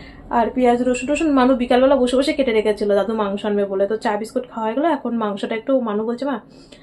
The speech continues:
আহ, ভালো করে কষিয়ে করবে।" ভেলুরেও ওর বাবা করেছিল বা মাংস, আমার ভাল লাগে না।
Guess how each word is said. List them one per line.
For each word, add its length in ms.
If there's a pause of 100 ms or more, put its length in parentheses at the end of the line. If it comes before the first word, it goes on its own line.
(280)
আহ, 440
ভালো 180
করে 160 (100)
কষিয়ে 340
করবে।" 280
ভেলুরেও 440
ওর 100
বাবা 240
করেছিল 420 (520)
বা 480 (360)
মাংস, 320 (560)
আমার 200
ভাল 120
লাগে 240
না। 180